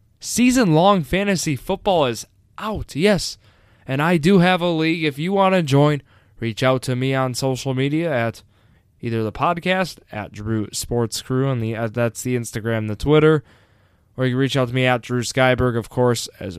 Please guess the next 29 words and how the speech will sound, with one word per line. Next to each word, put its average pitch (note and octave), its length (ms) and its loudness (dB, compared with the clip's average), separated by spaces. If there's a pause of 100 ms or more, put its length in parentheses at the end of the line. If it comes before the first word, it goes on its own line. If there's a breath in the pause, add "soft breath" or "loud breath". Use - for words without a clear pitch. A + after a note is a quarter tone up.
well, D#3 540 2 (460)
or A#2 140 -4
on A2+ 100 -2
Twitter, B2+ 260 0
it's A#2 180 -4
at A#2+ 280 -2
Drew A#2+ 360 -4
underscore A2+ 500 -4
Skyberg. F#2+ 540 -10
So A#2 220 -4 (800 soft breath)
going E3+ 260 2
through C#3+ 300 6
it, B2+ 160 0
though, A#2+ 300 2 (400)
you G#2+ 80 -10
know, G2 160 -8
Fantasia B2 560 -2
has A2+ 420 -2 (960)
the G#2+ 140 -12
football C#3+ 540 0
now, B2+ 240 0
the A#2+ 80 -2
season-long A#2+ 560 -4
fantasy G2+ 420 -10
football, G#2+ 380 -6
I G#2 100 -4
should G#2 220 -6
add, A2 260 0
and G2+ 260 -6